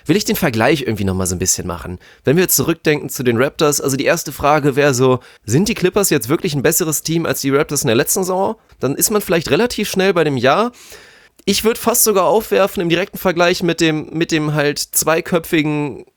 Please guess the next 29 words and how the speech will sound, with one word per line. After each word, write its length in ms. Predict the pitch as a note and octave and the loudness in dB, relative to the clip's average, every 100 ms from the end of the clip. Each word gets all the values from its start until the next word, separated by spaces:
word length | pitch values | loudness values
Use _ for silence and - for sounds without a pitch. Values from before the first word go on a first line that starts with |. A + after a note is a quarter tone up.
| _ _ | _ _
ja, 140 | - | -6
mit 100 | C3 | -2
der 100 | B2+ | 0
zweiköpfigen 580 | B2 D#3 E3 E3+ - D3 | 0 0 0 0 0 -2
Schlange 380 | C3 D3+ D3 D3+ | 0 0 2 2
des 200 | G#2+ - | 0 -4
Teams. 380 | - B2 D#3 - - _ - | -4 -2 -2 -6 -12 _ -4
Ist 160 | F#3+ | -2
es 140 | D#4 - | 0 0
nicht 200 | G3 - | -2 -2
vielleicht 540 | E3 C3+ C#3+ G#3+ A#2+ | 0 2 2 0 0
wertvoller, 640 | B2 D#3+ - F#3 G3 A3+ - | 0 0 0 2 2 2 -2
also 180 | - C#3+ | -2 0
dass 260 | C#3 C#3 - - | 0 0 -4 -10
George 560 | G#2 C3+ G3 - - - - | 0 2 2 -2 -10 -12 -2
Leonard 380 | D#3 G3 G3 | 2 4 2
natürlich 400 | - D#3+ E3 A#2 | 0 -2 -4 -4
besser 300 | G2+ F3+ F#3+ | 0 2 2
ist 180 | C#3+ C#3+ | 2 2
als 180 | - B2 | -2 -2
Lowry 300 | B2+ E3 G#2+ | 2 2 2
Leonard? 300 | F#2 F2 C#2+ | -2 -4 -4
Darüber 260 | B2 D3+ F3+ | 0 2 2
müssen 140 | E3+ | 2
wir, 80 | D#3 | 2
glaub 140 | C3+ | 2
ich, 40 | C3 | 2
nicht 120 | A#2+ | -2
diskutieren. 500 | - - A2 F2 - | -8 -8 -6 -6 -8